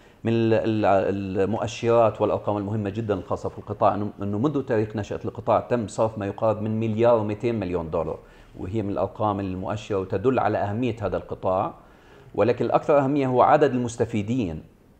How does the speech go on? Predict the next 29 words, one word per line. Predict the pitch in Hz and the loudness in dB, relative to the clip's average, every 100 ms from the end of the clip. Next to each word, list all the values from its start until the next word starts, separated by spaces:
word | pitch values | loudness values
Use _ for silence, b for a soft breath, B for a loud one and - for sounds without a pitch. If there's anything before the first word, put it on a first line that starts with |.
| _ _ _ - - | _ _ _ -20 -14
بحكم | - 139 - | -6 -6 -4
أنه | 117 117 113 | -4 -2 -2
حجم | 113 143 113 | 0 0 0
الإقراض | 98 - 107 107 | -2 0 4 2
في | - | 2
قطاع | - 104 | 2 4
الإقراض | 95 98 110 | 4 4 2
الصغير | 98 - 98 110 | 0 -2 2 2
ومتوسط | 98 110 113 110 | 2 2 2 0
حجم | - 110 101 | -6 -4 -2
القرض | - 113 | 0 0
هو | 107 | 2
صغير | 101 101 107 | 0 0 0
جدا | 110 123 107 | 0 0 -2
مقارنة | 95 - 98 92 | -2 0 0 0
بالقطاع | - - 110 | -6 -6 -2
البنكي، | 98 101 117 - 85 - B B B B | 0 0 -2 -4 -8 -10 B B B B
وبالتالي | 101 104 123 123 | 0 2 2 2
عدد | 113 - 139 | 4 4 4
المستفيدين | 120 117 127 110 120 | 2 -2 -2 -2 -2
كانوا | 113 113 107 | 0 -2 -2
من | |
قطاع | - 110 104 | -4 2 2
الإقراض | 98 - 92 90 87 - - 117 | 2 -4 -6 -6 -6 -2 4 4
الصغير | 101 - 101 110 | 4 -4 0 0
منذ | 110 120 117 | 0 0 0
نشأته | 123 135 110 113 104 | 0 -2 -4 -4 -4
خمسمية | 101 117 113 - 131 131 | -2 -2 -2 -2 -2 -2
وثلاثين | 113 107 110 131 120 | -2 -2 -2 -2 -4